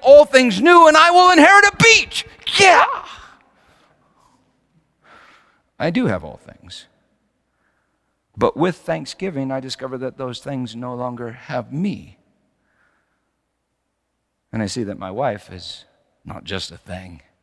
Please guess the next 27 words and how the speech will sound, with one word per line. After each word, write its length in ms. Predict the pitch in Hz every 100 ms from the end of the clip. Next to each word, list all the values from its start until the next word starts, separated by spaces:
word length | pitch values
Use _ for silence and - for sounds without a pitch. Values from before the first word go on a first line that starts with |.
| _ _ _ _ _ _ _ _ _ _ _
and 120 | - 80
I'm 100 | 80
no 140 | 78
longer 320 | 73 76 80
alone. 380 | 85 82 - 80 80 _ _ _ _ _ _ _ _ _ _ _ _ _ - -
How 60 | 220
about 260 | 330 220
drugs, 600 | 135 160 147 82 - - _ _ _ _ _ _ _ _ _ _ _ _
like 320 | 101 101 - -
alcohol? 640 | 113 - 90 82 60 - _ _ _ _ _ _ - - -
Remember 240 | 220 302
when 220 | 277 220
Jesus 340 | 151 170 156 135
said, 180 | 151
"As 160 | 143 143
often 380 | 170 190 190 160
as 220 | 147 -
you 120 | 143
drink 440 | 107 139 147 147 _ _ _
this 320 | - 110 120 -
cup, 540 | - 101 85 _ 101
do 160 | 120 151
it 140 | 143
in 200 | 127 117
remembrance 720 | 113 110 113 123 110 107 98
of 200 | - 87
me," 440 | 95 120 85 95